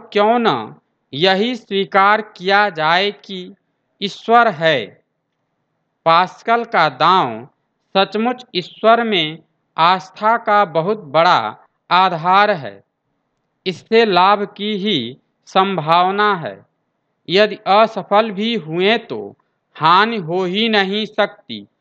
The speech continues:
तो क्यों न ईश्वर में आस्था एवं विश्वास किया जाए। विश्वास के कारण भी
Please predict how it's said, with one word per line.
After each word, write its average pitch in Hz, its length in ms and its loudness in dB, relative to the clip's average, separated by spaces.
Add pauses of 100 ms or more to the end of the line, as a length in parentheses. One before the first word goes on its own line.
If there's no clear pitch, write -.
(760)
तो 214 160 6 (160)
क्यों 214 260 2
न 143 400 -4 (340)
ईश्वर 233 480 0
में 226 320 -4
आस्था 175 640 -2 (160)
एवं 147 460 -2 (400)
विश्वास 190 840 2
किया 202 360 2
जाए। 120 340 -4 (1080)
विश्वास 190 680 0
के 240 220 0
कारण 190 500 0
भी 175 200 -8